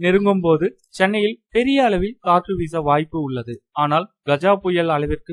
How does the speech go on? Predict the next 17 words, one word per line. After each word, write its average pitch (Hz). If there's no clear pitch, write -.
காற்று 139
வீசாது. 123
இந்த 165
புயலால் 190
சென்னைக்கு 180
பெரிய 196
அளவில் 175
பாதிப்பு 170
ஏதும் 165
ஏற்படாது 151
என்று 143
வானிலை 147
மையம் 139
தெரிவித்துள்ளது. 117
இந்த 208
தகவலை 180
உங்களுடைய 147